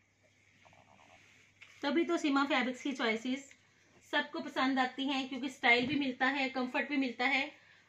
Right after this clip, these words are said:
और साथ के साथ सबके budget के according भी।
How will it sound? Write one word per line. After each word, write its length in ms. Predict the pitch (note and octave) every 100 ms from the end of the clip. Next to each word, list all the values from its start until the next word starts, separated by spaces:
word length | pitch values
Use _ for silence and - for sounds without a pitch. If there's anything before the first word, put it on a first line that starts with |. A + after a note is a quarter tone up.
| -
और 60 | A#3+
साथ 320 | - B3+ B3
के 80 | B3+
साथ 300 | C4+ A#3+ -
सबके 260 | C4 - A#3
budget 360 | A#3+ A3+ - -
के 100 | A#3+
according 380 | A#3 G#3 F#3 G3
भी। 120 | D3+